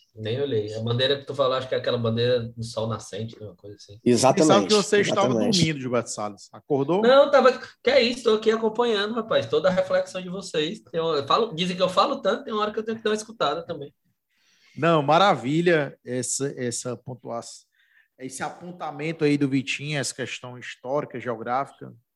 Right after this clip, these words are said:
Speaker 3: que, como a gente bem disse, a, não tem como a gente, é, falar sobre a Olimpíada sem falar sobre história, né? Sobre a questão geográfica. Inclusive, Vitinho, ele explica,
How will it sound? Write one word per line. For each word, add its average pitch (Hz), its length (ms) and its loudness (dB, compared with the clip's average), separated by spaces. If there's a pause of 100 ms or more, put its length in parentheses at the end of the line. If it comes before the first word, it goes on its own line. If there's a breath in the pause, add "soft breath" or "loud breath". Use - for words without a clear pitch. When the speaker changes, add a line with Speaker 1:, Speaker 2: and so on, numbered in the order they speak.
(180)
Speaker 3:
que, 175 180 -8
como 226 240 -4
a 220 80 2
gente 214 300 -4
bem 202 220 0
disse, 143 420 0
a, 123 240 -6
não 143 160 -8
tem 180 240 0
como 175 220 -2
a 151 100 4
gente, 139 560 -6 (640)
é, 123 100 -6
falar 127 380 0
sobre 127 220 -2
a 127 40 4
Olimpíada 131 480 -4
sem 143 260 -6
falar 131 320 -2
sobre 127 260 -6
história, 123 520 -4
né? 127 220 -10 (400)
Sobre 117 240 -6
a 117 40 -2
questão 123 380 -8
geográfica. 120 640 -4 (100)
Inclusive, 175 640 -2
Vitinho, 131 480 -6
ele 160 180 0
explica, 185 720 -4